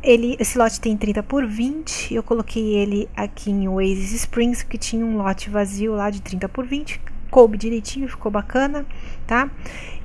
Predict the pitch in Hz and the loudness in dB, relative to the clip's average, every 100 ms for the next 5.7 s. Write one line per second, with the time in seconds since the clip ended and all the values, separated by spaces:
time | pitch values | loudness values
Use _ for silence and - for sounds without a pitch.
0 | 269 277 285 277 285 254 269 - 254 262 | 0 2 4 2 2 0 0 2 2 4
1 | 269 - 277 254 - 214 185 165 160 - | 2 4 4 4 0 2 2 0 -4 -6
2 | - 196 202 - - 208 208 214 - 214 | -2 0 0 -2 -2 0 0 0 -4 -6
3 | 220 220 220 214 220 294 294 160 - - | -2 0 2 2 2 2 0 -2 -4 -10
4 | - 190 214 196 - 202 214 208 - 202 | -6 -4 -4 -4 -4 -4 -4 -8 -2 -2
5 | 190 202 - 208 170 147 | 0 -4 -2 0 2 0